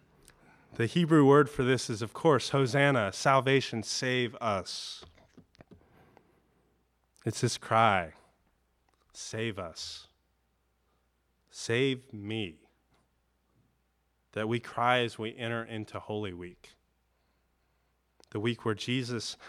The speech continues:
embraces the only thing that could ever save you and I,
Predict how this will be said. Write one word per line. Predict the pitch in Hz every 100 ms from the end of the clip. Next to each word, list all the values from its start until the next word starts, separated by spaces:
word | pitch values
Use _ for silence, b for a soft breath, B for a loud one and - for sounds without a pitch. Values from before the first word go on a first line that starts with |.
| B B 135
embraces | 123 123 143 - 117
the | - 127
only | 127 143 160 165
thing | - 131 127
that | 123 -
could | 117
ever | 117 120 127 113
save | - 117 113 101
you | 98
and | 95 87
I, | 82